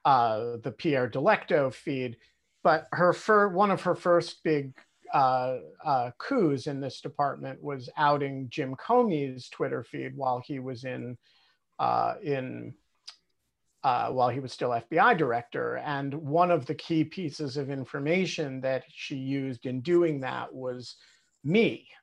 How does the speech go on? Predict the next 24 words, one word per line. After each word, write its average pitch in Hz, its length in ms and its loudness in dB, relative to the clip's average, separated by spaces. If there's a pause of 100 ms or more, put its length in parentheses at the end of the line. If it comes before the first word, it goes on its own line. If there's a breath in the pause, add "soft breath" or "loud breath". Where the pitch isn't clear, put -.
(140)
Um, 131 380 2
that 131 200 0
is 131 240 -8
that 135 180 -6
that 131 240 -2
feed 131 300 -6
followed 131 560 0
me 127 420 -4
and 120 160 -6
had, 127 160 -10
had, 127 480 -6
I 135 120 -2
was 123 200 -8
one 127 200 -6
of 123 80 -6
the 127 80 -6
very 117 280 -4
small 123 380 -2
number 120 340 -8
of - 140 -20
people 117 400 -12
that 120 120 -12
it 131 140 -16
followed. 135 480 4